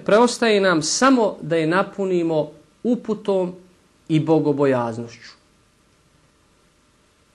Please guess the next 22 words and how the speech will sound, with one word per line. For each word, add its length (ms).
Zato, 540
jeli, 380
nakon 500
ovih 340
riječi 680
kažem: 580
"Allahu 560
naš, 540
oprosti 580
nam 280
naše 300
grijehe." 460
Oprosti 520
nam 160
naše 300
grijehe 420
na 100
početku 640
mjeseca 500
Ramazana. 640
Mi 280
ti 280